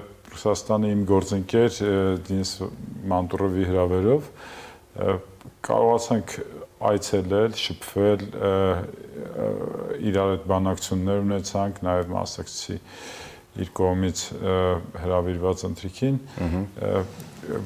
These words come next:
Speaker 1: բավական հետաքրքիր պայմանավորություններ ենք ձեռք բերել <clears throat> համագործակցության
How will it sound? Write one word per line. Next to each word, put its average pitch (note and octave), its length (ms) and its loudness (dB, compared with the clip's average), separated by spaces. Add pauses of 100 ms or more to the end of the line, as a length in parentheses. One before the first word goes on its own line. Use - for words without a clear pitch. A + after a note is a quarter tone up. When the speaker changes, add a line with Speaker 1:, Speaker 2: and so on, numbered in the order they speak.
Speaker 1:
բավական C3 420 4
հետաքրքիր A2 600 0
պայմանավորություններ G2+ 800 2
ենք F2 160 0
ձեռք F#2 320 0
բերել G2 320 2 (380)
<clears throat> A#2+ 440 -2
համագործակցության F#2+ 800 -2